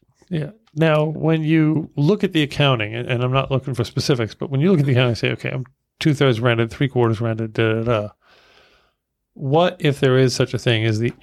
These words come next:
average clear money every month that someone's looking at if, if they were to get involved with this?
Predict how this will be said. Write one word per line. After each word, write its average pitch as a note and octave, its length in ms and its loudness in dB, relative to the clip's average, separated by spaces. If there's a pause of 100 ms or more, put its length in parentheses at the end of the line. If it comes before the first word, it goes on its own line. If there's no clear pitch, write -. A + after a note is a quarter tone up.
average A#2+ 680 -2 (220)
clear C#3 320 2
money A#2 320 0
every A#2 200 -6
month A2+ 380 -10
that C#3 60 -12
someone's A#2 440 -4
looking A#2+ 240 -2
at A2+ 100 0
if, A2+ 160 -8
if C3+ 320 -2
they B2+ 80 2
were A#2 140 2
to A#2 60 -4
get C3+ 100 -8
involved A#2+ 360 -2
with A2+ 140 -2
this? - 60 -14